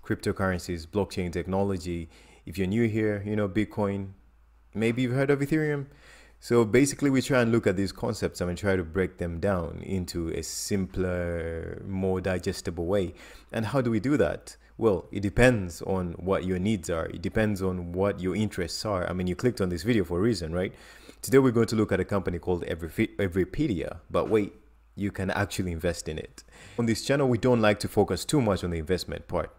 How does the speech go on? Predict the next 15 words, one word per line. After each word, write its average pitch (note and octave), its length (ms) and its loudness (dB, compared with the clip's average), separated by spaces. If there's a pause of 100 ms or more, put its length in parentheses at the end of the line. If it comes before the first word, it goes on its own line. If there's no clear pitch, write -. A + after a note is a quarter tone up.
(240)
However, G2 560 4
that's F2+ 340 0
why F2+ 220 4
we're F2 240 0
all F#2+ 240 0
here. F#2 400 0 (760)
But A2 440 2
however, C3 280 6
we A#2 180 4
like, B2 380 2 (120)
we A2+ 120 2
like C#3 220 4
to C3 120 0
look B2+ 220 4
at - 380 -2